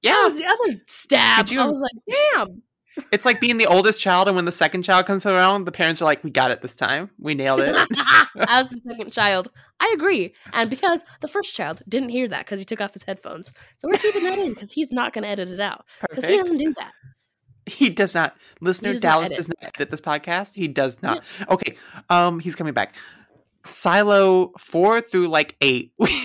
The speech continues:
Speaker 1: we, we had so many of them in this.
Speaker 2: <laughs> Oh my
Speaker 1: Um,
Speaker 2: gosh.
Speaker 1: he,
Speaker 2: Also,
Speaker 1: he was all
Speaker 2: mm.
Speaker 1: right. I like the, the idea of, like,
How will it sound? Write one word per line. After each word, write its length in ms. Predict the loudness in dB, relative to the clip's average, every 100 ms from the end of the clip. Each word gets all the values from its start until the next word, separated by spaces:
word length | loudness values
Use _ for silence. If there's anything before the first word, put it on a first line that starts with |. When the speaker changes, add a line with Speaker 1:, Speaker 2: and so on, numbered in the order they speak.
| -6 -6 -6
Speaker 1:
we, 200 | -4 -4 -2
we 100 | 4
had 240 | 4 6
so 200 | 2 0
many 200 | -2 -2
of 80 | -2
them 160 | -4 -4
in 60 |
this. 320 | -4 -6 -6 -14
Speaker 2:
<laughs> 60 | -20
Oh 40 | -20 -20 -20 _ 0
my 160 | 2
Speaker 1:
Um, 340 | 2 -2 -6 -8 _ _
Speaker 2:
gosh. 200 | _ -20 _ _ _ _ _ _ _
Speaker 1:
he, 320 | -6 -2 0
Speaker 2:
Also, 320 | -2 -2 0
Speaker 1:
he 80 | 2
was 160 | 2
all 140 | 2 0
Speaker 2:
mm. 140 | 0
Speaker 1:
right. 180 | -8 -14 _
I 100 | 2 6
like 280 | 4 4
the, 240 | -2 -2 -2 _
the 100 | 2
idea 320 | 2 2 -2
of, 60 | 0
like, 240 | -2 -2